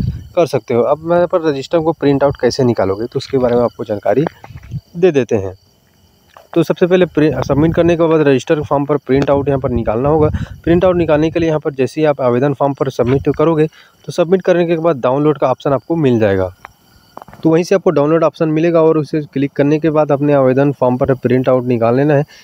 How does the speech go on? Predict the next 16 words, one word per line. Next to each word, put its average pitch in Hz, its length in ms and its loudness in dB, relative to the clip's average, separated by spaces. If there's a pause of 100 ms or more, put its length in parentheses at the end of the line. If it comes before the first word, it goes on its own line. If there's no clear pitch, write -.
(180)
इस 165 100 -2
प्रकार 160 300 2
आपको 147 220 -2
यहाँ 131 120 -2
पर 139 140 -12
इसको 139 220 -12
print 127 280 -4
out 127 100 0
निकालने 117 280 -4
के 127 60 -4
बाद 139 140 -2
किसी 120 220 -4
सुरक्षित 117 540 -4
यहाँ 104 160 -2
पर 139 100 0
उसको 143 260 0